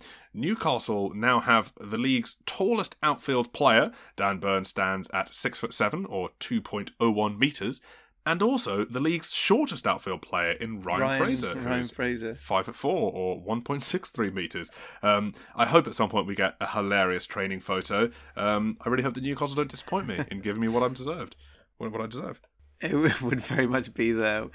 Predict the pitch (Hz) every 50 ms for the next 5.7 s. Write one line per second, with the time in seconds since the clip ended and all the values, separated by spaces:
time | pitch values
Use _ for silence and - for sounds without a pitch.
0 | - - - - - - 156 156 156 143 151 156 147 - 151 139 143 135 131 127
1 | 117 120 117 - - 131 127 127 117 131 135 127 139 151 - 147 139 131 - 143
2 | 123 - - 139 123 123 113 - 123 113 113 117 - 123 110 113 113 117 113 -
3 | - - - - 127 120 - - 127 113 110 107 107 107 107 - 117 110 107 104
4 | 104 98 98 - 117 - 123 117 - - - - - 120 120 123 113 87 117 113
5 | 110 107 110 107 101 101 104 104 98 90 90 95 - -